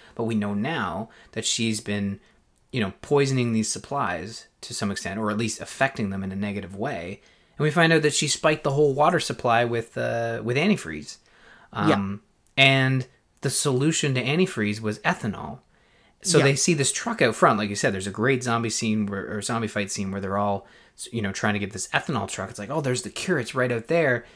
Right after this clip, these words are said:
Speaker 1: And I think Alfie ends up, uh, destroying it with her machine gun 'cause they're, they're being overrun by zombies, which is fine, I guess. You know, it destroys the ethanol truck, but at least all the zombies are dead.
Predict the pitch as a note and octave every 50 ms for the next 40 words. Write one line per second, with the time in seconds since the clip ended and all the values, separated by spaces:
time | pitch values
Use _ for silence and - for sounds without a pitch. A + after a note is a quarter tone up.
0 | - - - - _ _ - - C#3 C3 B2+ B2+ B2+ B2+ B2+ A#2+ A#2+ A2+ C#3 C3+
1 | A#2+ - A2+ A#2+ B2 B2 - - - C3 B2+ A#2+ A#2+ A#2 A2+ A2+ A2 G#2+ - -
2 | A#2 A2 A2+ A2 A#2 A#2+ A2 G#2 - - - - G#2+ G2+ G2 G2 G2 G2 G2+ -
3 | _ _ _ _ _ _ _ _ - A#2 G#2+ - - D3 C#3+ C#3+ C#3+ C#3 B2+ A2+
4 | G#2 G2+ F2+ G2 G#2+ G2+ - - G#2 G2+ G2+ - - A2 G#2+ G2+ F#2 G2 G2+ G2+
5 | - - G2 G2 G2+ F#2+ F#2+ F#2+ F2+ F#2 G#2 F#2+ G2+ G#2 G2+ G2+ G2 F#2+ - -
6 | F#2+ F#2+ F#2 F2+ F2+ F#2+ F#2+ G2+ G2 G2 G2 G2 F#2 F#2 - - _ _ _ _
7 | _ _ _ _ _ _ _ _ _ - - C#3 C#3 C3 - - - B2 A2+ -
8 | - D3 B2+ A#2 G#2+ G#2+ A2 G#2 A2+ A2 - - - - A#2 G#2 G2+ G2+ G2+ -
9 | - - - - - - _ - A2 - A#2+ A#2 A#2 - - D#3 D3+ D3 C#3 C3
10 | B2+ B2+ B2 - B2 A2 G#2 G#2 - A2 G#2 - - A2 G#2 G#2+ A#2 A2+ - A#2+
11 | G#2 G2 G#2 G2 G#2 G2+ G#2+ A2 B2 B2 C3 C3 C3 C3+ D3 E3